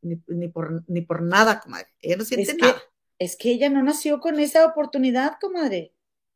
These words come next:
Speaker 1: Entonces
Speaker 2: Es
Speaker 1: dice,
Speaker 2: inexplicable.
Speaker 1: dice este, esta persona de, de, del mismo pueblo de donde son ellas, de la misma ciudad, Whitney y Amber,
Speaker 2: Ajá.
Speaker 1: que Whitney tenía un hámster,
Speaker 2: Ok.
Speaker 1: ¿sí? Y que Amber lo puso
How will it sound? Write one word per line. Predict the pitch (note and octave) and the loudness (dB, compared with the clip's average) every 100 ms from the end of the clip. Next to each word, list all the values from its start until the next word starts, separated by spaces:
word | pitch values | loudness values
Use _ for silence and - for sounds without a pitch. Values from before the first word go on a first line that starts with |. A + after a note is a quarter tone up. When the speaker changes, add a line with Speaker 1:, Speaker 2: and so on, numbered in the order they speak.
| _ _ - | _ _ -4
Speaker 1:
Entonces | G3 G3+ F#3+ F#3 A#3+ A#3 | -2 2 0 2 0 0
Speaker 2:
Es | |
Speaker 1:
dice, | A#3 A#3 C4 C#4 B3 B3+ | -4 -2 2 2 2 0
Speaker 2:
inexplicable. | B3 F3+ - _ _ _ | -2 -4 -8 _ _ _
Speaker 1:
dice | F3+ G#3+ A3 C4+ | -4 -2 0 -2
este, | - E4+ B3 G3+ | 0 2 4 2
esta | - B3+ - | 0 -4 -2
persona | A3 F3 G3 F#3+ G3+ A#3 | -2 -2 -2 -2 -2 2
de, | F#3+ D#3 | 2 2
de, | D#3+ E3 D#3 | 2 0 0
del | E3+ E3 | 0 0
mismo | E3+ F3 F#3 G#3 A3+ F#3+ E3+ D#3 - | -2 -4 -6 -4 -4 -4 -6 -8 -6
pueblo | F3 F3 E3+ F#3+ | 2 4 6 2
de | G#3 F3+ | 0 -2
donde | D#3+ D#3 | -4 -10
son | E3+ F3 F3 | -10 -8 -2
ellas, | E3 G3+ | -2 -2
de | G3 | -2
la | E3+ | -6
misma | D#3+ D#3+ F#3+ | -6 -8 -8
ciudad, | G3+ E3+ D#3+ - D#3+ | -4 -4 -6 -10 -10
Whitney | E3+ D3+ F3+ - | -8 -8 -10 -10
y | G3+ | -10
Amber, | D3 - - - - - - _ | -10 -14 -20 -20 -20 -20 -20 _
Speaker 2:
Ajá. | F#3 E3+ E3+ | -16 -14 0
Speaker 1:
que | A3+ G#3 | 2 2
Whitney | G3 G#3+ G3 B3 | 0 -2 -2 -6
tenía | E4+ C#4+ F#3+ | -6 -4 -4
un | G3 G#3 | -6 -8
hámster, | A3+ A3+ - - E3 - _ _ _ _ _ _ _ _ F3 | -8 -8 -10 -14 -14 -14 _ _ _ _ _ _ _ _ -20
Speaker 2:
Ok. | - F3+ | -10 -4
Speaker 1:
¿sí? | D#3 D#3+ B3+ - _ _ _ _ _ | -2 -2 -6 -16 _ _ _ _ _
Y | A#3 A3+ | -8 -4
que | - A3+ | 2 4
Amber | G#3 G3 C4 | 4 0 -4
lo | D4+ D#4 | -6 -6
puso | A3 A3 C4+ D#4+ _ | -8 -6 -6 -8 _